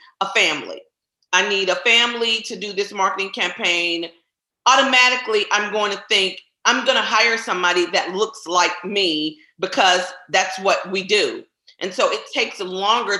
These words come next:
to say, "Okay, I have this person, but now I need to also find this person and this person." So then that requires you to do the extra work that you probably really don't wanna do.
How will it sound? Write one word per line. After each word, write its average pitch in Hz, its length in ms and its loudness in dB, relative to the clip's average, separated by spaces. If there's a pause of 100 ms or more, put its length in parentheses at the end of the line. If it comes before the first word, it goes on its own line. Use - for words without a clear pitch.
to 190 100 -12
say, 180 360 0
"Okay, 202 640 0 (420)
I 185 60 -2
have 226 300 2
this 220 180 -2
person, 185 380 -2
but 175 160 -2
now 196 300 2
I 190 100 -2
need 180 140 -6
to - 100 -8
also 185 340 0
find 170 260 0
this 180 140 -6
person 165 460 -6
and 165 160 -10
this 180 180 -6
person." - 420 -12 (440)
So 226 240 -2
then 269 360 0
that 208 160 4
requires 220 420 2
you 233 80 -6
to 214 120 -6
do 202 140 -6
the 180 120 0
extra 185 280 -6
work 185 320 0
that 160 140 -6
you 185 180 -14
probably 185 600 0
really 180 280 -2
don't 156 300 -2
wanna 147 200 -8
do. 139 260 -4